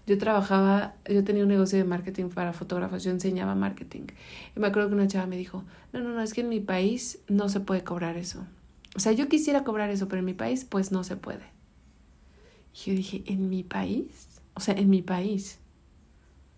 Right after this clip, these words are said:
No en mi ciudad, no en mi, no, en mi país. Y yo me acuerdo que yo le ayudé a, a cuestionar esa creencia y a debilitarla.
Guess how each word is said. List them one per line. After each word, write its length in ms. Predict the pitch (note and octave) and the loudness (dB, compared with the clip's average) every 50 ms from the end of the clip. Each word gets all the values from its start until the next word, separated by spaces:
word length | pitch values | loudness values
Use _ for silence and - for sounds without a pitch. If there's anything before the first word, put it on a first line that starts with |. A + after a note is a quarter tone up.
| _ _ _ - | _ _ _ -2
No 80 | G3 F#3+ | 0 2
en 80 | F3+ | 2
mi 120 | G3 A#3+ B3+ | 2 2 2
ciudad, 720 | B3+ - G#3 F#3 F3 F3 F3+ F3+ F3+ F3+ F3+ F#3 F3+ F#3+ F#3+ | 0 2 2 2 4 4 2 2 2 2 2 0 0 -2 -2
no 240 | F#3 F3 F3+ F3+ | -2 -2 -2 -2
en 120 | F3+ F3+ F#3 | -2 0 0
mi, 220 | F#3+ F#3+ F#3+ G3 - - - - - - | 0 0 0 -2 -6 -16 -20 -20 -6 -4
no, 120 | G#3 G3 G3 | -4 -2 4
en 140 | G#3 G3 G3 | 6 8 8
mi 120 | G3+ G3+ | 8 6
país. 760 | G3 - F#3 F3 F3 F3 F#3 F#3 F3+ F3+ - - - - - - - _ - _ _ - - - - - - - - - - - - - - - - - - - | 2 0 -2 -2 0 0 -2 -4 -4 -8 -12 -16 -20 -20 -20 -20 -20 _ -20 _ _ -20 -20 -20 -20 -20 -20 -20 -20 -20 -20 -20 -20 -20 -20 -20 -20 -20 -14 0
Y 120 | - G3+ G3 | 4 6 6
yo 100 | G#3 G3+ | 6 6
me 60 | G#3+ | 4
acuerdo 240 | G#3+ A3 A3 A3 G#3+ | 2 2 2 2 2
que 140 | G#3+ G3 F3+ | 4 4 4
yo 140 | F3+ F3 F3 | 6 4 4
le 320 | F3 F#3 F#3 G3 - - - _ _ - | 2 0 0 -4 -6 -10 -18 _ _ -4
ayudé 520 | F#3 F#3 F3+ F3+ F3+ F3 F3+ F#3 F#3+ G3 | -2 -2 0 0 0 0 0 0 2 2
a, 520 | G#3 G#3+ G#3+ G#3+ G3+ F#3+ F3+ F3 F3 - - - - - | 2 2 2 2 2 0 0 -2 -6 -10 -14 -20 -12 -10
a 140 | F#3+ - | -10 -4
cuestionar 480 | - G3+ F#3 - - - F#3+ F#3+ G3 B3 | -2 0 0 0 2 0 2 2 2 0
esa 200 | E4 - F4 - | 0 0 0 0
creencia 420 | - G3 G3 G3+ G3+ F#3+ F#3+ B3+ | 2 2 2 4 2 2 2 2
y 60 | C4 C4 | 2 2
a 80 | A3 G3+ | 2 2
debilitarla. 680 | G3 F#3 F3+ F3 F3+ F3+ F3+ G3 G3 G3 G3 - - | 0 0 0 0 -2 -2 0 0 0 2 0 0 -2